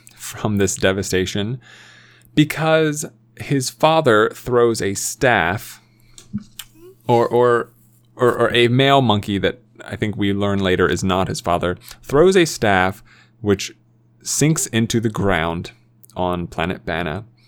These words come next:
at which point Spark, who at the time is, like, a, an infant, grasps the staff, which is stuck in the ground, and that's enough to stop him from being sucked into this vortex.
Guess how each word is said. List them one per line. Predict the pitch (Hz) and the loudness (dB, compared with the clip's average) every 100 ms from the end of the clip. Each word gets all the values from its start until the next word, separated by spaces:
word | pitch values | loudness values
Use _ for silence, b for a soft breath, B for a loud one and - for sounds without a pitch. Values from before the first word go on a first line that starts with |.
| b b b b _ - | b b b b _ -6
at | 104 | -6
which | 110 104 - | -4 -6 -2
point | 101 98 95 _ - | -2 0 -4 _ -12
Spark, | - 135 104 101 - | 2 4 4 2 -4
who | 104 92 | 0 0
at | - | -2
the | |
time | - 101 95 92 | -4 -2 -2 -2
is, | 90 | -2
like, | 87 82 - - _ - | -2 -4 -8 -20 _ -16
a, | 90 - _ _ 101 95 | -16 -16 _ _ -18 -12
an | 95 90 | -10 -6
infant, | 104 110 - 78 - - b b b 104 | -4 -4 -4 -6 -6 -12 b b b -10
grasps | 95 101 101 123 123 - - | 0 4 6 4 0 -8 -6
the | 110 | -4
staff, | - 101 92 92 - | -2 -2 0 -2 -4
which | 95 87 | -8 -8
is | - | -8
stuck | - 90 110 | -4 -4 -4
in | |
the | 113 | -4
ground, | 101 90 90 92 92 - _ _ - | -2 -2 -2 -4 -6 -14 _ _ -8
and | 85 87 | -6 -2
that's | 87 110 - | 2 2 2
enough | 160 170 127 - | -2 2 0 0
to | - 98 | -6 -8
stop | - 117 - | -4 -4 -4
him | 101 95 | -6 -6
from | 95 95 | -6 -4
being | 92 92 | -4 -4
sucked | - 87 - | -4 -6 -6
into | 85 - | -10 -8
this | 90 85 | -8 -4
vortex. | 98 98 98 - - - | 0 0 0 -6 -8 -20